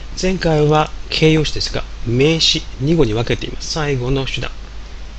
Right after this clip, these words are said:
前回できたのはlast resort、blah blahっていう形容詞。Glistin、patientは患者。形容詞の、あ、名詞の場合は患者。形容詞は我慢強い。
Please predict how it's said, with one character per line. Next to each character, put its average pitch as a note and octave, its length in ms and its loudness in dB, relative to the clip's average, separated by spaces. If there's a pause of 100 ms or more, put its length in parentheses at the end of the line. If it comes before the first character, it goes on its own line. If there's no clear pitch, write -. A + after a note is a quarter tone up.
(100)
前 E3 140 0
回 C#3+ 140 0
で C3 100 2
き - 60 -2
た D#3+ 60 2
の B2 120 0
は A#2+ 180 4
last - 160 -4
resort、 C#3+ 340 0
blah A2+ 140 0
blah - 80 -4
っ - 20 -2
て - 180 -4
い C#3 40 0
う C#3 80 -6
形 G2 280 -6
容 G2 140 -10
詞。 - 280 -6 (680)
Glistin、 - 580 -4 (1400)
patient - 720 -2
は B2+ 180 0 (240)
患 C3 420 -4
者。 B2 160 -4 (140)
形 D#3 100 0
容 D#3+ 100 2
詞 D3+ 140 -4
の、 C#3+ 100 2
あ、 - 60 2
名 D3 200 0
詞 D#3+ 140 -4
の D3 60 -2
場 D3+ 80 -4
合 D#3 60 -4
は E3+ 160 -4
患 A2 300 -10
者。 A#2 140 -6 (600)
形 D#3+ 140 -2
容 D3+ 100 -2
詞 D3 120 -2
は C#3+ 60 -6 (200)
我 F#2 140 -4
慢 A#2+ 380 -4
強 A2+ 220 -6
い。 G#2 40 -8